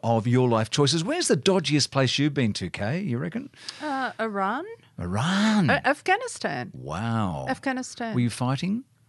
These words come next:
Speaker 2: Personally, no.
Speaker 1: Good.
Speaker 2: Um, but I was travelling through two countries that were going through sort of revolutions, and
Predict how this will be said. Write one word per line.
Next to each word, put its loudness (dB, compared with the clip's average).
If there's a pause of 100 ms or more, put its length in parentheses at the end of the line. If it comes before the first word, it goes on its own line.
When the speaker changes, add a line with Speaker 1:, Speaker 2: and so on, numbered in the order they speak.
(280)
Speaker 2:
Personally, -2
no. -2 (300)
Speaker 1:
Good. -2
Speaker 2:
Um, 4
but 4
I 4
was -4
travelling -2
through -4
two -6
countries -6
that -6
were -10
going -2
through -6
sort -8
of -4
revolutions, -2
and -2